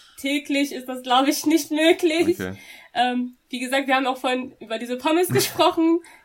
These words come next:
Speaker 1: Die, die kann man sich, glaub ich, vielleicht jeden Tag holen. Die kostet auch nur zwei Euro siebzig.
Speaker 2: <laughs>
Speaker 1: Aber,
Speaker 2: Jeden Tag Pommes.
Speaker 1: ähm, ja, der Rest,
Speaker 2: <laughs>
Speaker 1: den Rest kann man schon manchmal sich einsparen.
Speaker 3: Ja,
Speaker 2: Okay.
Speaker 3: ja, okay, klar.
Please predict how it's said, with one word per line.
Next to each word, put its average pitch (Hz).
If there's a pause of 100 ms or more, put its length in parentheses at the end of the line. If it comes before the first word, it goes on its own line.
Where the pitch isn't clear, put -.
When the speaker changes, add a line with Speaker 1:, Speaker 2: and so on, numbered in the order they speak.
Speaker 1:
Die, 247
die 262
kann 330
man 294
sich, 294
glaub 285
ich, 302
vielleicht 247
jeden 247
Tag 247
holen. 247
Die -
kostet 233
auch 226
nur 240
zwei 247
Euro 262
siebzig. 392
Speaker 2:
<laughs> 403
Speaker 1:
Aber, 277
Speaker 2:
Jeden 285
Tag -
Pommes. 196
Speaker 1:
ähm, 240
ja, 214
der 208
Rest, 220 (320)
Speaker 2:
<laughs> -
Speaker 1:
den 277
Rest 277
kann 277
man 254
schon 240
manchmal 202
sich 190
einsparen. 185
Speaker 3:
Ja, 117
Speaker 2:
Okay. 104
Speaker 3:
ja, 110
okay, 120
klar. 107